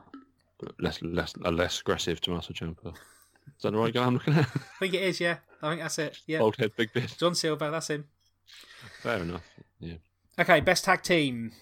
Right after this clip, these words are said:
Speaker 2: Uh, Kabuki Warriors, Lorcan and Birch from N X T, The New Day, and the Golden Role Models.
Speaker 1: All good teams, but the Golden Role
Speaker 2: Has to be
Speaker 1: Models
Speaker 2: the Role Models.
Speaker 1: by
Speaker 2: Has
Speaker 1: far
Speaker 2: to.
Speaker 1: and away <laughs> the best team.
Speaker 2: They,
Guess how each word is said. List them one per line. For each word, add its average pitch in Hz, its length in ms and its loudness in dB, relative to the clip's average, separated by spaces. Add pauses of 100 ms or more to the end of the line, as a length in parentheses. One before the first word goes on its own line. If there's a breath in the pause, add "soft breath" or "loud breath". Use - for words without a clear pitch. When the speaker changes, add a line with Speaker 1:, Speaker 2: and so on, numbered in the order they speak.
(200 loud breath)
Speaker 2:
Uh, 147 180 0
Kabuki 220 380 0
Warriors, 151 920 4
Lorcan 202 340 4
and 196 100 -4
Birch 175 340 6
from - 80 -12
N 135 120 -6
X - 200 -4
T, 208 480 0
The 147 100 2
New 226 180 4
Day, 151 440 2
and 135 160 -4
the 135 60 -8
Golden 175 640 0
Role 147 180 4
Models. - 920 -4 (600 soft breath)
Speaker 1:
All 156 160 2
good 143 240 -6
teams, 127 420 2
but - 340 -2
the 90 120 -8
Golden 80 280 -6
Role 78 120 -4
Speaker 2:
Has 147 160 0
to 82 60 -6
be 117 60 -4
Speaker 1:
Models 107 100 -8
Speaker 2:
the 107 40 -8
Role 101 80 -10
Models. 92 360 -8 (260)
Speaker 1:
by 143 80 0
Speaker 2:
Has 80 100 4
Speaker 1:
far 78 100 6
Speaker 2:
to. 78 40 4
Speaker 1:
and 80 80 2
away 80 340 2
<laughs> - 60 -12
the - 80 -10
best - 360 -4
team. 110 120 0 (100)
Speaker 2:
They, 170 460 2